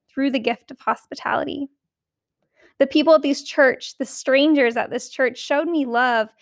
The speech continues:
through food, through carrying my boxes in, through introductions and hugs,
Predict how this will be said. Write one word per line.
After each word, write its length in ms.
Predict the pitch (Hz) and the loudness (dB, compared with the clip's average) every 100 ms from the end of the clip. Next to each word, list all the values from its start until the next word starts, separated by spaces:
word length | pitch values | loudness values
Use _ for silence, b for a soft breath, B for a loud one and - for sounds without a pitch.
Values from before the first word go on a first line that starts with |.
| _ _ | _ _
through 220 | - 262 | -8 -6
food, 640 | 254 - 320 294 240 220 226 _ _ _ | -8 -6 -2 0 -2 -6 -12 _ _ _
through 140 | 285 269 | -6 -6
carrying 520 | - 302 302 294 277 | -2 0 2 2 2
my 140 | 233 | 2
boxes 600 | 226 285 320 - - 254 - | 2 2 2 -2 -6 -4 -4
in, 240 | 240 226 | -4 -4
through 180 | 240 262 | -6 -4
introductions 760 | 302 311 277 262 277 - 277 240 | -2 -2 0 -2 -2 -4 -4 -2
and 160 | 247 | -4
hugs, 640 | - - 302 269 220 220 | -6 2 4 4 2 -2